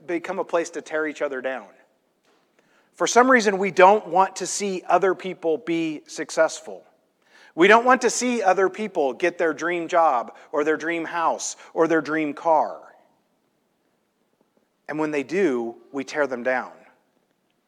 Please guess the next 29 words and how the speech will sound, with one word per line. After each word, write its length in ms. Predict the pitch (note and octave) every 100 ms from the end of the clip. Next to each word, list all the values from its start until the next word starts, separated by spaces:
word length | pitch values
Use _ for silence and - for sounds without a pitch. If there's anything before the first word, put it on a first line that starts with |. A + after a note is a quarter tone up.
| _ _ _ _ _ _ _
We 120 | D3 D3+
say 200 | E3 D#3+
things 240 | D#3+ C#3
like, 200 | C#3 - -
"Oh, 480 | D#3 C3 G#2 G2 A2+
well, 120 | B2+
they 100 | C#3+
mu-, 240 | C#3+ D3+
they 140 | D3 D#3
must 200 | D3+ -
have 100 | A#2+
inherited 400 | A2 C#3 C3 A#2
that. 180 | A#2 C3+
They 80 |
didn't 220 | D3+ A#2+ G#2+
work 200 | B2+ -
for 140 | G#2+
that." 320 | F2 D#2 - - - - _ _ _ _ _ _ -
We 100 | D#3+
say 340 | - - B3+
things 640 | A#3+ F#3 D3 C#3 C#3 - - _ _ -
to 100 | D3+
tear 320 | - G#3 G#3
them 200 | F#3 E3
down 600 | E3 F#3+ D3+ A#2+ A2+ A#2+ _ _ _ -
out 140 | D#3
of 140 | D3+
our 100 | C3+
jealousy 720 | B2+ C#3 D#3 C#3+ - G2+ F2